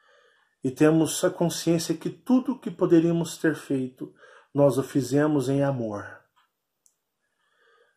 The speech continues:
Nós temos consciência da nossa destruição, mas nós teremos lutado para lhe proteger,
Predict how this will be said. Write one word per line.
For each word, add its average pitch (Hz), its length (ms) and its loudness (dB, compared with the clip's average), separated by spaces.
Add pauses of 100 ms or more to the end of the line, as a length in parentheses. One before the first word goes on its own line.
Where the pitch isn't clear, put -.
(220)
Nós 165 600 4
temos 165 360 2
consciência 160 920 -4 (360)
da 131 80 0
nossa 123 340 -4
destruição, 123 960 -6 (1120)
mas 143 420 2
nós 156 500 2 (240)
teremos 143 460 2
lutado 123 720 -4 (500)
para 139 220 6
lhe 127 220 2
proteger, 117 920 -2